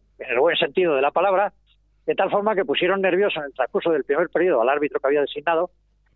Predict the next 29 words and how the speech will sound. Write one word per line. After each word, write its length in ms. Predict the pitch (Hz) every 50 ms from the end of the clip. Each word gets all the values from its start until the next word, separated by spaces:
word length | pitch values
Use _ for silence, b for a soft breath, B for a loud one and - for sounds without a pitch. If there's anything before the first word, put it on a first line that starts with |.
| _ _ -
y 120 | 151 147
le, 220 | 139 139 143 135 123
yo 120 | 143 156
lo 80 | 160 160
vi 120 | 170 190 190
y 40 |
le 100 | 180 165
dije, 500 | 147 156 143 - - 143 131 131 127 113 113
"¿Qué 80 | - 151
tal? 180 | - 151 - 147
Es 80 | 143 - -
que 60 | - 156
estos 260 | - - - 165 -
se 80 | - -
ponen 240 | - 170 165 170 165
a 20 | 156
hablar 220 | 147 170 160 143 -
tanto 300 | - 170 180 170 - -
que 80 | -
la 80 | 123 117
verdad 240 | 120 110 113 165 185
es 80 | - -
que 140 | - 196 165 B B B B B B -
tal". 160 | - 180 170 - - -
Digo, 200 | - 135 143 139
"¿Quieres 220 | - - 208 214 -
que 80 | - -
te 80 | -
ayude?". 300 | 190 220 269 233 151 101